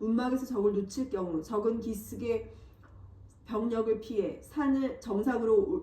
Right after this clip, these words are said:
올-, 쫓겨 올라갈 것이니 본대가 산 정상에서 기다리고 있으면 반드시 잡을 수 있을 것입니다.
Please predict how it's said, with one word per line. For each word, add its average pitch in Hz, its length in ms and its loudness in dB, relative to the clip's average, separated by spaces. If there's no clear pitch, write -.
올-, 220 140 -6
쫓겨 269 520 0
올라갈 202 460 6
것이니 190 540 -4
본대가 220 500 0
산 285 200 2
정상에서 208 540 0
기다리고 202 400 2
있으면 190 400 -4
반드시 214 420 0
잡을 196 220 0
수 190 140 -2
있을 190 220 -6
것입니다. 185 480 -8